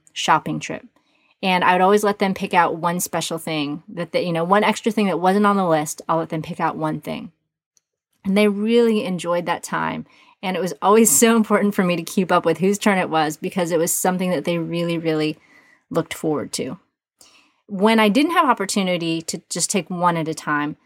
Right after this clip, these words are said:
when they got a little bit older, I would have activities for them to do. So, like, a checklist. At one point in time, I would have a little checklist of things to look out for, you know, like, look out for the,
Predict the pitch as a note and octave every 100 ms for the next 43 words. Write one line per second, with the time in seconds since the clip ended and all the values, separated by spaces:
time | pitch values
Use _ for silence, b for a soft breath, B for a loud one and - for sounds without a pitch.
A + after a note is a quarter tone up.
0 | b b - F#3+ F#3+ F#3+ F#3+ F#3+ F3+ F3+
1 | A#3+ D4 G#3+ E3+ E3+ E3+ - E3+ F#3 G3
2 | G3 G3+ - G#3+ G#3 A3 - B3 F3+ -
3 | D#3 D#3 D#3 D#3 - F3+ E3+ E3+ - E3
4 | - F#3+ - - - F3+ F3+ F#3+ G3 F3
5 | F3+ F3+ E3 D#3+ - b b b F3 F3+
6 | F3+ F3+ F3+ F3 - D#3+ D#3+ D3+ E3+ -
7 | A3+ A3+ A3+ - G3 F3+ D#3+ - C3 D3+
8 | E3 E3+ E3+ G3+ G3+ G3 - - F#3 F3
9 | F3 E3+ E3